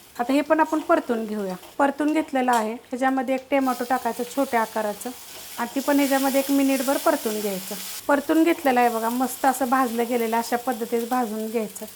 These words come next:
गॅस आपला मीडियमच आहे. ह्याच्यात टाकणार आहे मिरची पावडर, तिखटवाली पण आहे, कलरवाली पण आहे. आता ह्याच्यामध्ये तुम्ही कांदा, लसूण, मसाला वगैरे हे पण टाकू शकता.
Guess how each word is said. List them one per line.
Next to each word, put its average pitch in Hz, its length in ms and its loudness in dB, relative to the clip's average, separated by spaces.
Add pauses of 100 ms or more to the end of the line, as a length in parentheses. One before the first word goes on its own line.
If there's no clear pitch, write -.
(240)
गॅस 247 220 4
आपला 262 240 2
मीडियमच 254 580 0
आहे. 214 100 -2 (140)
ह्याच्यात 247 320 -2
टाकणार 262 260 0
आहे 254 120 0
मिरची 262 360 0
पावडर, 233 320 2 (100)
तिखटवाली 262 500 2
पण 262 220 0
आहे, 262 200 0
कलरवाली 247 580 2
पण 208 240 -6
आहे. 190 80 -6 (180)
आता - 180 -2
ह्याच्यामध्ये 277 560 6
तुम्ही 269 180 4
कांदा, 262 340 6
लसूण, 262 340 2
मसाला 262 480 4
वगैरे 247 360 2
हे 240 100 0
पण 247 260 -2
टाकू 262 220 0
शकता. 202 420 -8